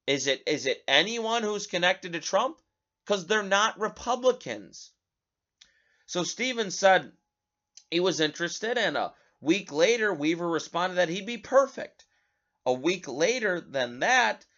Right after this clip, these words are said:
uh, Stevens told Weaver he formally applied to the role. "You are an effing stud," Weaver said. When Stevens demurred, saying that that was quite the compliment,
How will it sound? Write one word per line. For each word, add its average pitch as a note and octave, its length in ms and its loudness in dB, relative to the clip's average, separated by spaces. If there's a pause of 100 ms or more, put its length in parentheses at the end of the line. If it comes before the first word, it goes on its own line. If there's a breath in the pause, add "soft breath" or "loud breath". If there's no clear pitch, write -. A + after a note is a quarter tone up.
(200)
uh, C#3+ 220 8
Stevens E3 680 -4
told D#3+ 360 2
Weaver E3+ 380 -2
he D#3 160 -4
formally E3+ 460 -2
applied D#3 380 -4
to D#3+ 60 -8
the D#3 120 0
role. F#3+ 440 -4 (480)
"You A#3 440 -4
are E3 320 4
an D3+ 200 -2
effing A3 640 -2
stud," - 880 -2 (540)
Weaver B2 460 -6
said. D3 440 0 (600)
When C3+ 180 -6
Stevens E3 560 -6
demurred, D3+ 720 -4
saying D3+ 320 -4
that C#3 260 0
that C#3+ 160 4
was C3 140 -6
quite D#3 300 -2
the B2+ 80 -12
compliment, D#3+ 580 -6